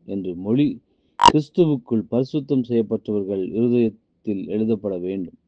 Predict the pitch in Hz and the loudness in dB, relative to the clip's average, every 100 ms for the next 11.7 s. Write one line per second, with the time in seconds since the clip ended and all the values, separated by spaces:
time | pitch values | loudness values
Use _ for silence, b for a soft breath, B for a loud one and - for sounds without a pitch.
0 | _ _ _ _ _ - 131 117 117 107 | _ _ _ _ _ 0 2 4 2 2
1 | 104 98 95 90 - 101 127 127 104 113 | 0 -4 -6 -8 -8 -2 0 2 2 0
2 | - - - 113 131 120 101 113 147 160 | -4 -14 -2 4 4 4 2 2 2 0
3 | 139 135 127 131 131 113 110 110 117 - | -2 -6 -4 -4 -2 0 0 -2 -4 -4
4 | 107 104 113 113 110 110 104 98 90 - | -4 0 0 0 -2 -4 -2 -6 -10 -14
5 | _ _ _ - 110 143 147 147 131 120 | _ _ _ -8 -2 0 2 2 0 -2
6 | 110 - 104 - 117 113 110 98 - 90 | -2 -4 -6 -2 -2 0 0 -2 -4 -8
7 | 82 - - _ _ _ 110 127 139 127 | -8 -12 -18 _ _ _ 0 2 4 2
8 | 113 110 107 104 107 104 95 92 87 - | 0 -2 0 -2 -4 -4 -4 -6 -8 -10
9 | _ b b b _ 107 139 180 180 147 | _ b b b _ 2 2 2 -4 -4
10 | 135 131 127 120 113 107 95 110 101 95 | 0 2 2 2 2 -2 -4 -4 -2 -2
11 | 92 95 90 90 85 85 - | -4 -6 -8 -8 -8 -10 -16